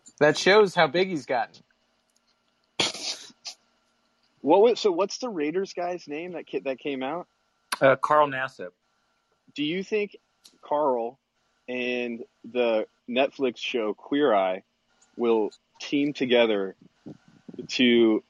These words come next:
Speaker 2: go on and, uh, what do they call it? Like,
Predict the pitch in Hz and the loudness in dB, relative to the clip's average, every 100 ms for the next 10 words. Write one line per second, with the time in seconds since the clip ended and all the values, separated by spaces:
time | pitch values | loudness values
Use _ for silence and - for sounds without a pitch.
0 | - - 127 127 123 120 120 - 113 110 | -8 4 6 8 6 2 -2 -6 -4 -4
1 | 104 101 95 - 101 98 92 82 _ _ | -4 -6 -8 -2 0 2 0 -4 _ _
2 | _ _ _ _ _ - - - 101 101 | _ _ _ _ _ -20 -10 -4 0 0
3 | 98 104 95 90 95 | 0 2 0 0 -4